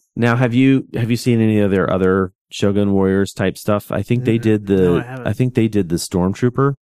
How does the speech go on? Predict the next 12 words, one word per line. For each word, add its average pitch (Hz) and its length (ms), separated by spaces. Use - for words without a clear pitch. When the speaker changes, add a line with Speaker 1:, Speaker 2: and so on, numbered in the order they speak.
Speaker 2:
Oh, 208 540
okay. 170 240
I 113 260
have 107 180
seen 107 120
Speaker 1:
And 107 180
Speaker 2:
that. - 80
Speaker 1:
I 107 100
know 120 280
they 120 160
did 113 360
a, 101 160